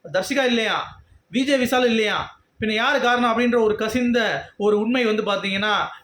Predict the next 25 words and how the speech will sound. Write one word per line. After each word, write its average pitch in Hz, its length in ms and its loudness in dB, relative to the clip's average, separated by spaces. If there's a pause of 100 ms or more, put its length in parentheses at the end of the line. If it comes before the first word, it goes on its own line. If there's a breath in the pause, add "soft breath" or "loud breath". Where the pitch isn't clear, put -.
வெளிவந்திருக்கு. 190 540 0 (100)
So, 226 160 -6 (160)
என்ன 226 260 -2
அப்படிங்கிறத 208 400 -2
பத்தி 196 140 -6
டிஸ்கஸ் - 220 -8
பண்ண 180 140 -6
போறோம். 180 240 -2
So, 214 100 -4
வீடியோக்குள்ள 220 320 0
போறதுக்கு 202 300 -2
முன்னாடி 202 200 -4
நம்ம 170 120 -6
சேனல் 196 260 -6
நீங்க 170 180 -8
புதுசா 202 260 -4
இருந்தீங்கன்னா 190 260 -2
கண்டிப்பா 180 220 -4
சப்ஸ்கிரைப் 196 300 -4
பண்ணிக்கோங்க, 185 360 -4 (380 loud breath)
வீடியோ 330 260 2
மறக்காம 220 480 0 (200)
ஒரு 269 140 0
லைக் 233 200 -2
பண்ணிக்கோங்க. 170 420 -2